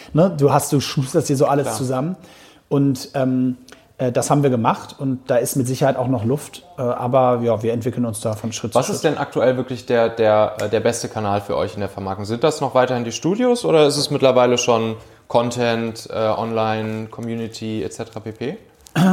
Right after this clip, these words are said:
Speaker 1: Ähm, das ist schwer messbar, aber, äh, ich würde sagen, die Studios sind auf jeden Fall immer noch ein ganz wichtiger, äh, vielleicht sogar auch immer noch der wichtigste Vermarktungschannel für uns.
Speaker 2: Mhm.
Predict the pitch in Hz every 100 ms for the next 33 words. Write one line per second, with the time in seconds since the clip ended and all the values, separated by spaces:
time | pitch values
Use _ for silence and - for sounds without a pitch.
0 | 185 185 160 156 160 131 147 185 - -
1 | - - - 143 151 139 147 - 170 170
2 | 147 135 139 127 - - - 135 127 120
3 | 139 135 127 131 127 - 156 147 131 120
4 | 135 127 131 143 139 139 127 123 127 -
5 | 143 - 165 175 202 - _ 131 123 117
6 | - 120 - 127 117 117 123 123 117 123
7 | 120 120 151 - 151 143 139 139 139 -
8 | - 143 139 139 - 139 117 185